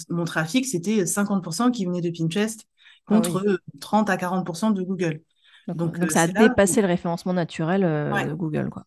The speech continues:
Speaker 2: Ok.
Speaker 1: Oui, oui, c'est ça, ça dépasse. Et en même temps, le référencement Pinterest peut aider aussi au référencement Google. On vo-, on voit de plus en plus des résultats de recherche, euh, Pinterest quand on cherche sur Google. Donc, euh, les deux vraiment s'alimentent l'un l'autre et, euh, c'est vraiment tout bénef, euh, des deux côtés, quoi.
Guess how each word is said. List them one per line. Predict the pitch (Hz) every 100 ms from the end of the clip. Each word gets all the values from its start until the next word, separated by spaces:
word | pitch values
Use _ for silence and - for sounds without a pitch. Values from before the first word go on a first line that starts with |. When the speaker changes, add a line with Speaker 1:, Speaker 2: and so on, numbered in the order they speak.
| -
Speaker 2:
Ok. | 214 220
Speaker 1:
Oui, | 240
oui, | 247
c'est | 233
ça, | 208 180
ça | 190
dépasse. | 202 202 269
Et | 214
en | 214
même | 214
temps, | 226 285
le | 269
référencement | 226 233 233 233 226
Pinterest | 220 208 269 269 - -
peut | 277
aider | 254 240
aussi | 247 233 226
au |
référencement | 214 208 202 208 220
Google. | 202 190 185 170 - - _ _ -
On | 185
vo-, | 180 185 185 -
on | 196
voit | 202 240
de |
plus | 254 220
en | 208
plus | 220 226
des | 190
résultats | 190 185 202
de |
recherche, | 185 170 208 -
euh, | 175 165 165 _ _ -
Pinterest | 185 175 254 269 -
quand | - 170
on | 165
cherche | 196 196 -
sur | 180
Google. | 170 175 208 226 - _ _ _
Donc, | 170 180 185
euh, |
les | 175 185
deux | 214
vraiment | 233 208 208
s'alimentent | 220 208 190 208 202
l'un | 180
l'autre | 185 233 240 -
et, | 180 208 180
euh, | 165
c'est | 170
vraiment | 165 180 202
tout | 202
bénef, | 175 175 185 -
euh, | 170
des | 160
deux | 165 185
côtés, | 180 185
quoi. | 170